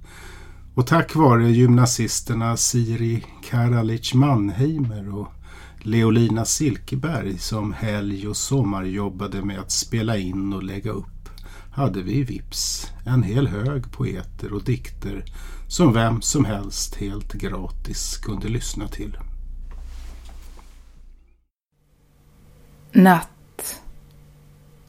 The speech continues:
Speaker 2: Vinka. Jag ropar så från ett sovrumsfönster till en igelkott som jag vet är vaken.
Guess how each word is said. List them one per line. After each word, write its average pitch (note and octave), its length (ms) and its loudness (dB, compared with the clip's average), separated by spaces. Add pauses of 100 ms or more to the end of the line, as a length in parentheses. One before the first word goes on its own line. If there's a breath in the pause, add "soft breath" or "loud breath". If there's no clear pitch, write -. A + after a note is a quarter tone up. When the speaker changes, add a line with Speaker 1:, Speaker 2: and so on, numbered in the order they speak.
(680 soft breath)
Speaker 2:
Vinka. G#3+ 840 8 (1300 soft breath)
Jag G#3 180 10
ropar B3+ 360 6
så G#3 220 4
från E3+ 240 2
ett E3+ 100 -2
sovrumsfönster D#3 1500 0
till F3 220 2
en F3 200 4
igelkott D#3+ 840 -2
som E3+ 220 0
jag E3+ 120 2
vet D3 480 -2
är D#3+ 60 -4
vaken. E3+ 720 -2